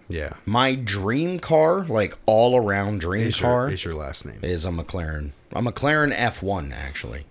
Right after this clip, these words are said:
Speaker 1: Yeah.
Speaker 2: To be specific, 'cause there's a lot of, obviously, mo-, different models of McLarens.
Speaker 1: Right. I, uh, mine's still a ninety-nine Eclipse.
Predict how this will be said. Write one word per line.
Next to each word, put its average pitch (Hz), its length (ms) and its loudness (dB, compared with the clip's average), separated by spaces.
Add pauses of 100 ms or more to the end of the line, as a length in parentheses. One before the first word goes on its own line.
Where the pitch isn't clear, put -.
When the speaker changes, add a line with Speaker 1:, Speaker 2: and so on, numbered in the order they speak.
(120)
Speaker 1:
Yeah. 85 180 -6
Speaker 2:
To - 160 -6
be 87 160 -4
specific, - 580 -8
'cause 87 120 -8
there's 90 160 -4
a 85 60 -4
lot 85 240 -4
of, 73 80 -10 (180)
obviously, 76 460 -6 (100)
mo-, 80 400 -8
different 82 280 -8
models 76 260 -6
of 76 80 -8
McLarens. 71 540 -10 (260)
Speaker 1:
Right. 76 240 -6 (840)
I, 107 320 -2
uh, 85 360 -4 (760)
mine's 104 260 -6
still 101 300 -6
a 98 60 -4
ninety-nine 92 640 -4
Eclipse. 92 460 -8